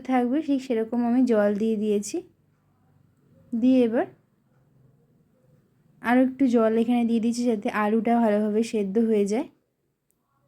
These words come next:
পনির দেওয়ার পর বেশি প্রায় চার পাঁচ মিনিট রান্না করে নিতে হবে আমাদের।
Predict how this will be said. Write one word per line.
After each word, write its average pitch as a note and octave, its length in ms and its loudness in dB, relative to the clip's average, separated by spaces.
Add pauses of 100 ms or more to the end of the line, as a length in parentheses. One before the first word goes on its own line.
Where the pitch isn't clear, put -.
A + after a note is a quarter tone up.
(320)
পনির C4 280 4
দেওয়ার A#3+ 300 4
পর D4+ 180 0
বেশি A#3 300 -4 (1600)
প্রায় A#3 240 2 (800)
চার A#3+ 260 0
পাঁচ B3 160 0 (100)
মিনিট C4 260 0 (340)
রান্না A3 320 0
করে A#3 220 0
নিতে A3+ 280 0
হবে A3+ 240 0
আমাদের। A#3 320 -4